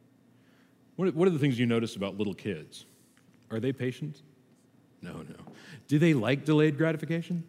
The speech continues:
Not at all. <laughs> It's like, "I want a cookie." <laughs> Uh, okay, well, you're gonna have to wait 'cause the cookies are not done baking yet.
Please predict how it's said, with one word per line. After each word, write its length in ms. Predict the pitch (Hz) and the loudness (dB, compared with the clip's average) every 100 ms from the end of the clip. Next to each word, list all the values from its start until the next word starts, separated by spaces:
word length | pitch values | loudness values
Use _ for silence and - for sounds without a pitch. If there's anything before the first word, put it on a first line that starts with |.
| - - _ _ _ _ _ _ _ - | -14 -20 _ _ _ _ _ _ _ -8
Not 180 | 330 | -2
at 60 | 359 | -2
all. 580 | 247 320 - - - 127 | 0 0 2 0 -2 -2
<laughs> 60 | - | -2
It's 380 | - - - | 0 -2 2
like, 260 | 180 175 - - - - - - - - | 4 2 -4 -16 -4 -2 -2 -4 -14 2
"I 160 | 196 | 4
want 280 | 214 214 202 | 6 6 2
a 40 | |
cookie." 680 | - - 226 180 139 101 90 - | -2 -2 0 2 0 -2 -4 -6
<laughs> 320 | - - 160 | -6 -6 0
Uh, 140 | 123 - 147 - | 0 0 -2 -2
okay, 440 | 139 120 120 160 - - - | -4 -2 -2 -2 -4 -16 -4
well, 180 | 113 | 0
you're 100 | 127 | 0
gonna 120 | 160 185 | 2 2
have 100 | 180 | 2
to 80 | |
wait 340 | 120 143 87 - | 2 2 0 -6
'cause 200 | 107 95 | -10 -8
the 80 | 107 | 0
cookies 320 | 151 147 120 | 2 2 0
are 60 | |
not 280 | 113 120 87 | 0 -2 -4
done 240 | 113 117 110 | -2 -2 0
baking 380 | 107 143 90 | -2 -2 -8
yet. 240 | 82 82 | -10 -14